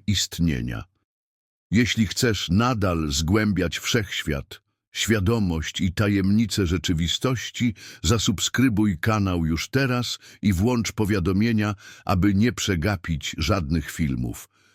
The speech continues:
Podziel się tymi treściami z kimś, kto również fascynuje się tym, co nieznane, bo im więcej osób będzie kwestionować rzeczywistość, tym głębsze będzie nasze wspólne zrozumienie.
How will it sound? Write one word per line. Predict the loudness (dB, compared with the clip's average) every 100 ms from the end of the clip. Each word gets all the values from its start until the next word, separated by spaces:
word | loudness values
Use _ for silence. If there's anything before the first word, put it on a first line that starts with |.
| _ _
Podziel | 0 2 2 2 0
się | 0 0
tymi | 2 0 0
treściami | 0 -2 -2 -2 0 0 0
z | -2
kimś, | 0 2 2 -2
kto | -4 0 2
również | 2 2 0 0 -4 -10 -20 -8
fascynuje | -2 -2 -2 0 2 4 2 2
się | 0
tym, | 0 0 0
co | 0 0
nieznane, | 0 0 0 0 0 -2 -8 -20 -2
bo | 0 2 2
im | 4 4
więcej | 2 2 0 0 0 0
osób | -2 0 -2 -4 -2
będzie | 0 2 2 0
kwestionować | -2 -2 -2 0 0 0 0 0 -2 -6 -12 _ _ _ _ -4
rzeczywistość, | 0 0 2 0 -2 -4 -6 -6 -10 -10 -12 -16 _ _ 0
tym | 2 4
głębsze | 2 2 2 0 0 0
będzie | 2 0 2 0
nasze | 0 -2 -2
wspólne | -2 -4 2 4 4 4 2
zrozumienie. | 0 -2 0 0 0 -2 -6 -10